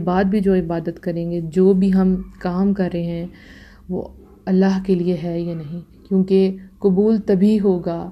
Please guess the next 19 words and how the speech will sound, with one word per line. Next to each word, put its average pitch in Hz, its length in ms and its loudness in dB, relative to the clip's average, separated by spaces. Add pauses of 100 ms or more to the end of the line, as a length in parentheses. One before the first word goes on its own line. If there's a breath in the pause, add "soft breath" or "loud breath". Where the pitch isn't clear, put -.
(580 soft breath)
जब 185 160 -2
वो 185 60 -2
अल्लाह 165 260 -2
के 170 140 -10
लिए 170 180 -6
होगा। 170 500 -12
अल्लाह 185 260 2
हमसे 196 360 0
राज़ी 175 380 0
है 202 140 0
तो 185 200 -2
ही 190 140 0
हमारे 180 420 -2 (160)
अमल 185 260 -2
जो 180 100 -2
है 175 120 -4
वो 180 140 -4
कबूल 175 340 -4
होंगे। 170 300 -6